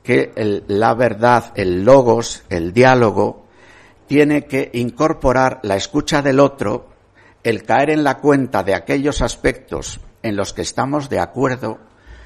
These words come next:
nombrar también los aspectos en los que no estamos de acuerdo y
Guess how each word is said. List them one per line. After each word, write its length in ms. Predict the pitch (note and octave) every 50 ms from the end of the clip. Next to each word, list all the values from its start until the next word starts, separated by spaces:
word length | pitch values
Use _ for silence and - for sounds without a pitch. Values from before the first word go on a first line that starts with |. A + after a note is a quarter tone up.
| - _ _
nombrar 680 | - B2+ B2+ B2+ B2+ A#2+ A2+ A2 - D#3+ E3+ E3+ - -
también 580 | - D3 C3 B2+ A#2 A#2 B2 B2+ B2+ A2 F2 -
los 200 | - G#2+ F#2+ -
aspectos 600 | G#2 G#2 - - - C#3 C3+ - - A2+ - -
en 100 | G2 E2+
los 180 | F2 F2+ - -
que 160 | - G2 F2
no 220 | F2+ A#2 D3 D3
estamos 540 | C#3 - - - G#2 G2 G#2+ B2 C#3 C3+ A#2+
de 100 | F#2+ F#2
acuerdo 680 | E2+ - - - A#2+ A#2+ A#2 G#2 G2 G2 G2+ D#2 - - - _ _ - - - - - - - - -
y 300 | B2 B2 C3 B2 -